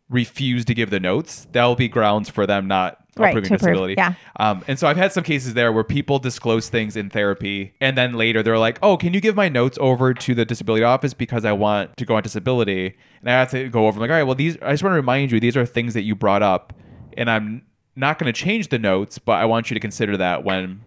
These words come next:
Speaker 1: these are things I'm gonna be sending."
Speaker 2: The washing machine just ended, and I wanted to just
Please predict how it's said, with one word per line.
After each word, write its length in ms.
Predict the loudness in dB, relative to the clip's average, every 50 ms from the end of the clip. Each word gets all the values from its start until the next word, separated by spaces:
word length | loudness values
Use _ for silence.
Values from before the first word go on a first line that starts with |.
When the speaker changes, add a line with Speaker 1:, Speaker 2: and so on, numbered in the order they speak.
| _ _ -6
Speaker 1:
these 280 | -2 0 2 2 2 2
are 80 | 0
things 200 | 0 0 -2 -2
I'm 120 | -2 -4 -4
gonna 160 | -4 -6 -6
be 80 | -8 -8
sending." 480 | -8 -8 -8 -8 -10 -10 -12 -12 -14 -14 -14 -14 -14 -20 -20 -20 -4 _
Speaker 2:
The 140 | 2 4 4
washing 340 | 6 4 2 2 0 0 0
machine 280 | 0 2 4 4 6
just 160 | 6 4 4 4
ended, 340 | 4 4 6 6 6 6 6
and 160 | 4 4 4
I 60 | 4
wanted 320 | 6 6 6 4 4 2
to 300 | 4 6 6 6 6 4 2 -2 -8 -10 -12 -12 -12 _ _ 0
just 360 | 2 2 2 2 -2 -10 -16